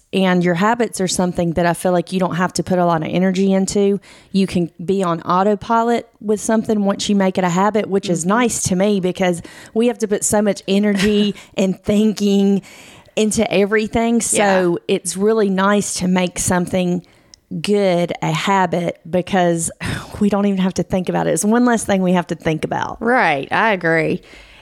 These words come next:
Speaker 2: I, it takes the pressure off, because we already
Speaker 1: Mm-hmm.
Speaker 2: have enough pressure in life as it is.
Speaker 1: Mm-hmm.
Speaker 2: And so I agree with that. When you make a habit, it just, it makes life easier.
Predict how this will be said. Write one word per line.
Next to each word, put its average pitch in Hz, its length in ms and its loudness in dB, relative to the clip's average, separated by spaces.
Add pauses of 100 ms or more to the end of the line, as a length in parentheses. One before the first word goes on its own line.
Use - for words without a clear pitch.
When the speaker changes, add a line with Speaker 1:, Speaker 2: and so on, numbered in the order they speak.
Speaker 2:
I, 185 120 0
it 180 140 0
takes 226 260 -2
the 190 80 -2
pressure 175 420 -2
off, 151 220 -2
because 170 260 -4
we 180 140 2
already 175 220 0
Speaker 1:
Mm-hmm. 165 100 -2
Speaker 2:
have 165 160 0
enough 165 260 -2
pressure 175 340 -2
in 165 120 0
life 170 420 0
as 165 220 -2
it 160 120 0
is. 160 380 0
Speaker 1:
Mm-hmm. 175 140 -4
Speaker 2:
And 170 200 0
so 156 440 0 (500)
I 170 200 0
agree 175 260 0
with 165 100 -4
that. 156 140 -2
When 170 120 -4
you 165 60 -4
make 156 220 -2
a 151 40 -2
habit, 156 440 0
it 160 100 0
just, 170 200 -4
it - 80 -4
makes - 280 -4
life 160 180 -2
easier. 165 320 -2